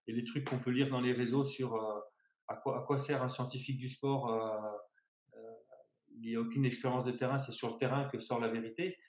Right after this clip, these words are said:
Euh, c'est lié au fait qu'on met, on met la science sur un piédestal. Et effectivement, à ch-, à la moindre erreur de la science ou à la moindre imperfection,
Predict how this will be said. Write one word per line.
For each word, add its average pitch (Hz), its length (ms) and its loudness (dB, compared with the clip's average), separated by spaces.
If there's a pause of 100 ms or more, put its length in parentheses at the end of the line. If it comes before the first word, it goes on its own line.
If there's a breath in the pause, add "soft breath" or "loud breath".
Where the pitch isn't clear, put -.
(580 soft breath)
Euh, 226 500 -2 (840)
c'est - 300 0
lié 175 240 6
au 165 100 8
fait 190 340 4
qu'on 175 380 4
met, 147 220 6
on 143 100 2
met 160 140 4
la 143 180 6
science 180 340 -2
sur 135 140 -2
un 135 80 4
piédestal. 147 580 0
Et 131 120 6
effectivement, 180 720 0
à 120 100 -2
ch-, - 200 -6
à 127 180 0
la 123 140 6
moindre 165 340 4
erreur 156 300 4
de 135 80 4
la 127 140 4
science 190 340 -4
ou 139 80 2
à - 20 4
la 127 80 6
moindre 151 280 2
imperfection, 139 600 0